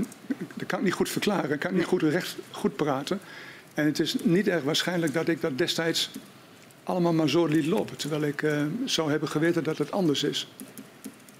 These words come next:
Speaker 2: Oké, nee, maar dan hebben we dat, eh, eh, helder. Dan ga ik, eh, naar, eh, dertig september tweeduizend veertien. Eh,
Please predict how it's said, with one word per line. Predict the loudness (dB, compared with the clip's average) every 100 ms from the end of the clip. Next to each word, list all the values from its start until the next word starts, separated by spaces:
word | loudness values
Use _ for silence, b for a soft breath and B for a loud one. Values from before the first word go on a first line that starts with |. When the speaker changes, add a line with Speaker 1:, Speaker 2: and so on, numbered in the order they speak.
| -20 -20 -20 -8
Speaker 2:
Oké, | -4 -2 -4 -4
nee, | 0
maar | 2 2
dan | 2
hebben | 2 2 0
we |
dat, | 0 0
eh, | 0 2 -2
eh, | -6 -12 -6
helder. | -4 0 0 0 -4 -8 B B B B B
Dan | -4
ga | 0 -2
ik, | -2 0
eh, | 2 2
naar, | 2 2 0
eh, | -2 0
dertig | -2 0 0
september | 0 0 0 0 0
tweeduizend | 0 -2 0 0
veertien. | 2 2 4 4 4 2 -2
Eh, | -4